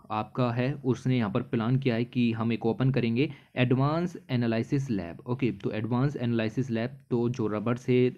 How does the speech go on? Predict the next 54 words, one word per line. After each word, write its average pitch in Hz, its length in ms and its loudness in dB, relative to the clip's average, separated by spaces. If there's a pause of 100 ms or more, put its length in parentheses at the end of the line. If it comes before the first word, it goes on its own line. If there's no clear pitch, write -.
बने 110 420 -2
हुए 113 160 2
प्रोडक्ट 120 480 0
हैं 131 100 0
उनके 123 320 -2
ऊपर 113 240 0
रिसर्च 135 380 2
के 123 140 0
लिए 123 280 0 (340)
एडवांस 127 400 4
एनालिसिस 113 560 0
लैब 110 240 0
यहाँ 98 160 0
पर, 117 180 0
अ, 117 160 -4
लॉन्च 113 300 0
करने 110 260 -2
की 117 100 -2
बात 107 260 -2
है। 135 140 0 (380)
और 110 180 0
ये 135 140 4
सब 139 180 2
इसलिए 139 300 0
हैं 139 140 4
क्योंकि 135 260 2
जब 127 180 2
हम 127 160 4
रबर 113 280 2
को 123 160 -2
एक्सपोर्ट 127 420 0
करते 117 260 -2
हैं 139 140 -2
तो 113 540 -2
दूसरी 143 340 2
जो 147 120 2
कंट्रीज़ 127 440 4
हैं 117 80 2
वो 120 120 0
किसी 127 260 -2
तरीके 113 440 0
के 120 160 0
नॉन 127 300 2
टैरिफ 120 260 2
बैरियर्स 113 400 0
लगा 104 200 0
करके 107 260 -4
हमारे 107 300 -2
प्रोडक्ट 110 360 -4
को 110 100 -2
रिजेक्ट 104 400 -2
ना 120 160 2
कर 131 140 2
दें, 135 180 0